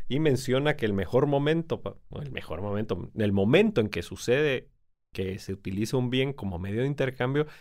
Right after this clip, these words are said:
es cuando ya el costo de hacerlo es me-, menor a las alternativas y significativamente menor en muchos casos.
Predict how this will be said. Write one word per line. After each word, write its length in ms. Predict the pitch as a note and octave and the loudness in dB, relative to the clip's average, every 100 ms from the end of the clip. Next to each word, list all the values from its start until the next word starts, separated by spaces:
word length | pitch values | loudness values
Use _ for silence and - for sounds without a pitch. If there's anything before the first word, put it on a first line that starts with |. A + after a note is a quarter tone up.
| - _ - | -20 _ -4
es 180 | A2+ | -4
cuando 460 | - C3 B2+ B2 G#2+ | -2 0 2 2 2
ya 420 | G2 G#2 B2 C3 - | 2 2 2 0 -6
el 260 | - G#2+ G#2 | -4 -4 0
costo 460 | C#3 D3+ - D#3+ | 4 4 4 4
de 80 | B2+ | 4
hacerlo 560 | F2+ - B2 D#3+ E3 A#2+ | 2 2 2 4 2 4
es 140 | G#2 | 2
me-, 400 | A2 A2 G2 G2 | 0 0 -2 -8
menor 560 | - G#2 F#2 G2 B2+ D3+ | -4 -2 0 0 2 0
a 100 | - | -2
las 240 | G2+ F#2+ - | -6 -6 -8
alternativas 800 | F2 - F#2 F2 - C3+ A2 - | -8 -6 -4 -4 -2 0 0 0
y 140 | B2+ | 0
significativamente 1000 | F3+ D3 G#2+ F#2+ - F2 - A#2 A#2 A#2 A2+ | 2 0 0 -4 -6 -8 -2 0 0 0 -2
menor 280 | F#2 A2 | 0 0
en 80 | A2+ | 0
muchos 320 | G2+ G#2+ G#2 - | 0 -2 -6 0
casos. 360 | D3 D3+ F2 | 0 0 -6